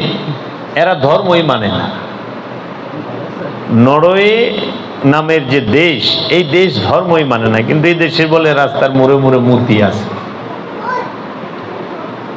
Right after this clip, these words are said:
তাহলে যারা ধর্মই মানে না, তাদের দেশে মূর্তি কেন? মূর্তি,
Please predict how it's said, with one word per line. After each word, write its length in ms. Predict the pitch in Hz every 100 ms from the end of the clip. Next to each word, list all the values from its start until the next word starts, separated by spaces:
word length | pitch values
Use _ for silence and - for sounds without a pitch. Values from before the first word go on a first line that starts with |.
| - - - - - - 196 208
তাহলে 640 | 220 220 214 185 165 165 196 151
যারা 240 | 160 196 190
ধর্মই 540 | 131 165 220 208 190
মানে 300 | 156 123 107
না, 200 | 98 95 - - 113
তাদের 320 | - 175 156
দেশে 300 | 151 - 117
মূর্তি 400 | 113 101 - 107 -
কেন? 400 | 113 117 - 740 - - - 440 453 427 440 - - - -
মূর্তি, 600 | 123 226 208 233 202